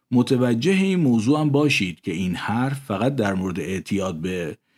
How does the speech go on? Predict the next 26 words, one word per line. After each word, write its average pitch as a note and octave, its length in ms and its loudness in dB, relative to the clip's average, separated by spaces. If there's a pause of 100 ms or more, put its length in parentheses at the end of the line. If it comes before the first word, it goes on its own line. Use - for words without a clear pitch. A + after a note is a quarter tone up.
(180)
مواد G2 420 -2
مخدر F#2+ 520 -2
یا F#2+ 140 -4
مثلاً F#2 500 -4
الکل F#2 540 -2
نیست. C3 420 -2 (440)
اعتیاد C#3+ 460 2
به C#3 100 4
پورن، D3 600 4
قمار B2+ 680 2 (300)
یا F#2+ 100 0
حتی C3+ 280 0
اینستاگرام G2 800 0
هم G#2+ 460 0
همین G2 300 0
جوریه. E2 460 -6 (760)
یک B3+ 180 2
کلیپی E3 500 2
هست D3 380 0
از A#2 180 0
دونالد G#2 420 0
ترامپ، B2+ 440 0
رئیس G#2 220 0
جمهور A2 340 0
سابق G2+ 440 -2
آمریکا. E2+ 680 -6